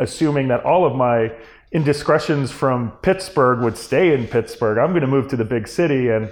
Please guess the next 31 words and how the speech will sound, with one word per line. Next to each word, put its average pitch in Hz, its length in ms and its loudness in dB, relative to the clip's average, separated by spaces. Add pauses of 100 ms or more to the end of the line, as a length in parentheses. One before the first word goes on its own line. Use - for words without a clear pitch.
(120)
and 127 180 -2
that 165 140 2
is 180 140 0
not 190 160 0
how 190 120 0
the 185 100 2
world 180 300 2
works. - 540 -2
And 120 360 -2 (140)
my 131 140 0
credit 156 360 -2
score 139 200 -2
was 127 140 -4
horrible. 147 480 2
I 107 80 4
remember 135 260 0
my 127 180 0
employer 120 880 -2 (360)
was 123 200 -2
get-, 123 400 -2
they 135 120 4
were 156 160 6
about 135 300 2
to 143 120 0
send 143 240 -4
my 131 120 0
employer 127 440 0
to 123 120 -8
garnish 127 480 -2
my 110 120 -2
paycheck. - 720 -6